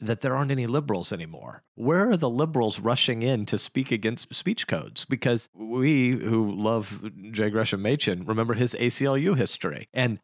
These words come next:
all Christians should be calling on liberals, hi-, historic philosophical liberals, classical liberals, to be true to their own commitments. There should be an American rudimentary nineteen forty-five A C L U consensus that folks either continue to fight for or acknowledge why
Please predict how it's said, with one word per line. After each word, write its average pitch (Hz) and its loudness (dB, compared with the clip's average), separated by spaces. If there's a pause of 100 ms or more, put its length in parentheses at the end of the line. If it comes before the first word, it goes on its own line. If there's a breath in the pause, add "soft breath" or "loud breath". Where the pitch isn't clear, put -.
all 170 2
Christians 123 0
should 113 2
be 110 0
calling 151 0
on 110 -2
liberals, 113 -2
hi-, 113 -2
historic 113 0
philosophical 123 0
liberals, 85 -2
classical 113 -2
liberals, 92 -2
to 139 -2
be 123 4
true 160 2
to - -4
their 120 0
own 147 0
commitments. 135 -2
There 139 4
should 156 0
be 143 4
an 120 2
American 120 0
rudimentary 127 0
nineteen 127 -4
forty-five 117 0
A 127 0
C 131 0
L 107 0
U 135 -2
consensus 107 -2
that 123 -2
folks - -2
either 135 0
continue 170 -2
to 104 -2
fight 226 -2
for 92 -6
or 135 0
acknowledge 143 -2
why 120 -2